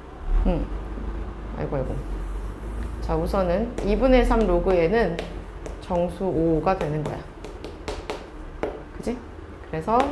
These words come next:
로그 n이 오 곱하기 삼분의 이가 되니까, 아, n은 십의 삼분의 십 승이구나.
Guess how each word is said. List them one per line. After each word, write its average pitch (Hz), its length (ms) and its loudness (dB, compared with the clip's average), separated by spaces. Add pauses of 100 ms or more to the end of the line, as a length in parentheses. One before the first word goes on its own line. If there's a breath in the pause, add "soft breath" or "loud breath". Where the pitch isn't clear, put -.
(180)
로그 196 280 4
n이 185 600 4 (1400)
오 214 80 4
곱하기 233 400 4
삼분의 247 540 4
이가 226 180 4
되니까, 196 640 0 (320)
아, 175 240 -4
n은 180 640 4 (960)
십의 233 640 4 (200)
삼분의 247 580 0
십 254 240 -6
승이구나. 185 1000 0